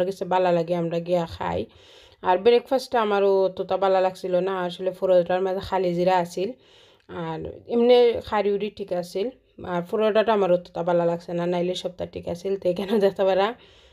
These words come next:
ওই এগ অমলেট আর ডাইল আর ওই লগে বাজি, আমরা দুই প্লেট আনাইছি, আর একটা আনাইছি আয়নের লাগি, একটা পরোটা খালি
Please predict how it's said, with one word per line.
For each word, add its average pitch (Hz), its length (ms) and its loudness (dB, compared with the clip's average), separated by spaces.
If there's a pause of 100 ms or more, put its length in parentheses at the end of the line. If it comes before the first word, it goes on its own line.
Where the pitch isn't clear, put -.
(320)
ওই 185 280 4 (120)
এগ 190 160 2 (280)
অমলেট 202 540 2 (260)
আর 170 260 -2 (220)
ডাইল 180 380 0 (200)
আর 175 220 -4
ওই 170 100 4
লগে 175 300 2
বাজি, 175 340 0 (560)
আমরা 180 260 -2
দুই 185 200 0
প্লেট 185 320 -2
আনাইছি, 190 420 2
আর 165 200 0
একটা 165 260 -6
আনাইছি 202 300 0
আয়নের 170 400 2
লাগি, 170 260 -2
একটা 185 240 -8
পরোটা 175 420 -2
খালি 175 200 -4